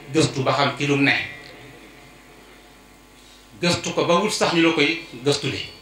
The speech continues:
Yooyu yépp dafa xew ci suñ biir ñu ko def te duñ ko bàyyi xel. Gëstu ay bi jàmbur rek soo ko xamee ne soo génnee ci mbedd mi weer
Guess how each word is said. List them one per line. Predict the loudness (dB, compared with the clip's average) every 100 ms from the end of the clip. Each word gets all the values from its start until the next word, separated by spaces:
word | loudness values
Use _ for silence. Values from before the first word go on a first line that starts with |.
| -20 -20 -20 -20 -20 -20 -20 -20 -20 -20 -20 -20 -20 -20 -20 -20 -20 -18 -18 -20 -20 -20 -20 -20 -20 -20 -14
Yooyu | -4 0
yépp | 2 2 -2 -4 -16 -20 -20 -20 -20 -20 -20 -20 -20 -20 -20 -20 -16
dafa | -8 -4 -2
xew | 0 0
ci |
suñ | -2 -2 0
biir | 2
ñu | 2 2
ko |
def | 0 -2 -10 -18 -20 -20 -20 -20 -20 -20 -20 -20 -20 -20 -12
te | -4
duñ | -2 0
ko | 2
bàyyi | 2 0
xel. | -6 -14 -20 -20 -20 -20 -20 -20 -20 -20 -20 -20 -20 -20 -14
Gëstu | -8 -4
ay | -2 -2
bi | -4 -10 -12 -2
jàmbur | 0 2 2
rek | 0 -2 -6 -20 -20 -20 -20 -20 -20 -6
soo | 0 2
ko | 4
xamee | 4 4 2
ne |
soo | 2 2 4
génnee | 4 4 0
ci | 0
mbedd | 0 0 -4
mi | -8 -4
weer | 0